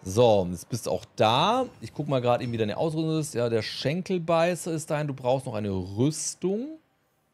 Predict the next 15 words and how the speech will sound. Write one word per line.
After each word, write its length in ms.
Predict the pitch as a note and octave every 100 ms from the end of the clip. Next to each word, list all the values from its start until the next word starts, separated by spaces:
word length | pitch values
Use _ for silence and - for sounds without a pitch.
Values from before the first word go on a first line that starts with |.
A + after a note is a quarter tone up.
| _ _ _ _ _ _
Wir 80 | -
haben 80 | B2
noch 80 | A#2
eine 180 | A2 G2+
Silberstahlrüstung 920 | G#2 C3+ C3+ C#3+ C#3 C#3 D3 - D3+
übrig 260 | D3+ D3+ C3+
und 60 |
dann 80 | B2+
brauchen 160 | A#2+ C#3
wir 60 |
noch 80 | A#2
einen 160 | A2 -
Talisman. 1120 | - D3 F3+ E3+ G2 - - F#2+ G2 C#3 F#3 - _ _ _ _ _ _ _ _ _ _ _ _ _ _ -
Ich 120 | A2
mach 160 | C3